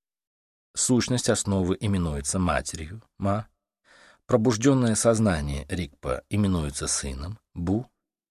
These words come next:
и неразрывное единство, дбьермет, матери и сына, представляет собой поток энергии, рцал. Путь, лам,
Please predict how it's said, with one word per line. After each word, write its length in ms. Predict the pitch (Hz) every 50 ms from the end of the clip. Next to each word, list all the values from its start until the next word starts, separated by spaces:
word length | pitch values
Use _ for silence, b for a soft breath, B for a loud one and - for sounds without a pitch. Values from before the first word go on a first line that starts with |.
| _ _ -
и 260 | 117 123 127 131 -
неразрывное 760 | 120 120 135 131 135 131 117 135 139 123 98 92 87 82 80
единство, 720 | 76 82 101 92 107 165 180 170 - - - 71 69 - -
дбьермет, 720 | 80 80 82 87 90 82 - 95 92 73 62 - - _ _ _ _ -
матери 420 | - 104 95 82 71 - 71 78 92
и 40 |
сына, 440 | 104 - - - 62 - - - _ _ _ _ _ _ b b b b b b b b
представляет 600 | 127 127 120 - - 120 117 135 170 190 196 -
собой 360 | - - 101 92 104 135 147
поток 480 | 143 - - 78 - 98 101 - - _ -
энергии, 600 | - 82 78 71 65 60 - - - - - _ _ _ _ - -
рцал. 480 | - - - - - - - - - _ _ _ _ _ _ _ _ _ _ _ _ _ _ _ _ _
Путь, 340 | - 165 180 - - - _ _ _ _ _ -
лам, 340 | 85 85 73 60 58 -